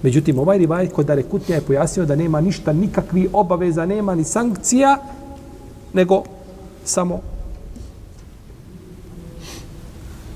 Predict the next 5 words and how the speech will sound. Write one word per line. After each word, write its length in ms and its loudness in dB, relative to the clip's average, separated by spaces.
nastavi 480 4
svoj 420 2
post. 540 2
Nastavi 400 2
post. 400 -8